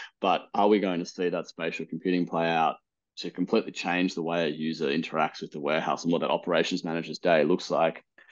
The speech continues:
Might start to become, you know, a combination of what One Track is doing in the background, but actually on an individual basis as well. And potentially that's going to incorporate activities and tasks. And I think, you know, Chris mentioned it before, it could change the way we look at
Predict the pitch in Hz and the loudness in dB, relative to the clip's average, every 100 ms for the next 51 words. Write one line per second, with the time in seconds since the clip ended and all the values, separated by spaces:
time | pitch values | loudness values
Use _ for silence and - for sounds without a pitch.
0 | - 87 95 90 - 90 87 - 87 - | -12 0 0 0 -2 -4 -4 -10 -10 -2
1 | 90 87 82 85 - 87 76 - 101 95 | 0 2 0 -4 -6 -4 -2 0 0 0
2 | 90 95 87 85 90 87 85 - 82 90 | -2 -6 -8 -4 -4 -2 -4 -4 -8 -6
3 | 87 85 78 - 90 - 95 80 78 85 | -4 -4 -2 2 0 2 0 0 0 2
4 | 87 - 92 80 73 76 78 82 82 80 | 2 0 -2 -2 -2 -2 -2 -2 -4 -4
5 | 80 - 87 80 85 80 - - 73 85 | -6 -2 -2 0 0 -2 -4 -6 -4 0
6 | 85 82 80 - 90 87 85 - 78 80 | 2 0 -2 -4 -4 0 0 0 -2 -2
7 | 82 - 82 - 76 78 - - - - | -2 -2 -4 -2 0 0 -2 -12 -20 -20
8 | - - - - - 120 113 104 95 107 | -20 -14 -6 -2 2 6 6 6 4 4
9 | 104 104 - 95 85 82 92 - 92 85 | 4 4 -2 -8 -6 -4 -6 -4 -2 -2
10 | - - 95 92 92 92 90 - - 95 | -4 -4 -2 0 0 0 -2 -4 -2 4
11 | 90 76 - 107 - 95 98 90 82 82 | 4 2 0 -4 0 2 2 0 -4 -4
12 | 80 87 87 87 76 | -2 -4 -2 0 0